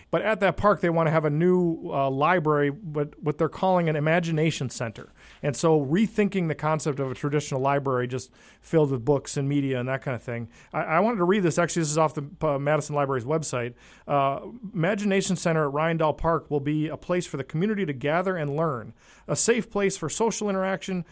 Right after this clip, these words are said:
civic engagement, and cultural expression. And, you know, I think that's really a, a admirable sort of goal for, uh, these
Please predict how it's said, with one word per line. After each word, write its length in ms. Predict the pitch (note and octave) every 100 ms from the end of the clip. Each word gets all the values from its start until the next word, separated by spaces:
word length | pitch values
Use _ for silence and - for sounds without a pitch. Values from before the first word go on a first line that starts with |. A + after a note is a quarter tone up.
| - _
civic 380 | - A#3 A3 F#3+
engagement, 520 | F3 F3 D#3 D#3+ D#3+
and 120 | C#3+
cultural 440 | - F3 F3 E3+ C#3+
expression. 600 | - - C3 - F#3 - - -
And, 260 | F3 F3 F3+
you 100 | -
know, 100 | A#3
I 120 | G#3
think 180 | G#3+ A#3
that's 260 | A3 G#3+ -
really 360 | D#3+ G#3 G#3
a, 260 | F#3+ F3 E3 C#3
a 180 | - D#3 - _
admirable 720 | - D3 F#3 F#3 D#3 E3 E3 D3+
sort 180 | E3
of 140 | D3 B2
goal 400 | C#3+ G3 D3 B2
for, 420 | - D3 C3 B2+ - - -
uh, 300 | D3 C3+ C#3 C#4+ -
these 420 | D3+ D3 A#2+ -